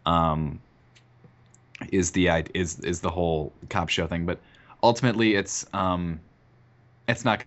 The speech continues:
gonna work like that. Those shows generally take a very case by case by case episodic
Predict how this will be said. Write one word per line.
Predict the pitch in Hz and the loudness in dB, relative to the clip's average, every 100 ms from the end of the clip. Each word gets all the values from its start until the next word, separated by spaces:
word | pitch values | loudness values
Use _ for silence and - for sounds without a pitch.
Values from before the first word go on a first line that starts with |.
| _ | _
gonna | 90 | -6
work | 87 82 | -6 -6
like | 82 | -6
that. | 82 87 | -6 -4
Those | 110 110 | -4 -2
shows | 120 104 92 - _ 92 | -2 -2 -4 -16 _ -18
generally | 101 92 110 110 101 | -12 -4 -2 -2 -2
take | 95 95 | -4 -4
a | 92 | -2
very | 92 90 85 | 0 0 -2
case | - - 98 92 | -4 -4 -4 -4
by | - 78 | -6 -6
case | - 85 - | -6 -8 -6
by | 78 | -8
case | - 80 - - | -6 -6 -6 -10
episodic | - 78 85 80 80 - | -10 -6 -2 -2 -4 -10